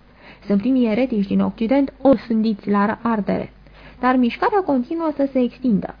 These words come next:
Religia catară, instalată deja ca biserică în Italia, trimite misionari în Provence, în Languedoc,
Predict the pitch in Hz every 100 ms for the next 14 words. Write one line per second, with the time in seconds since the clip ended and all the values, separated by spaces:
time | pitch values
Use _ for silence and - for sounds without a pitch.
0 | 208 196 220 220 233 208 196 196 202 233
1 | 269 214 190 185 233 233 202 190 214 226
2 | 208 190 185 226 233 226 202 185 185 202
3 | 202 190 269 - - - 254 285 330 311
4 | 277 269 254 269 262 247 240 233 269 214
5 | 196 190 196 196 196 202 208 294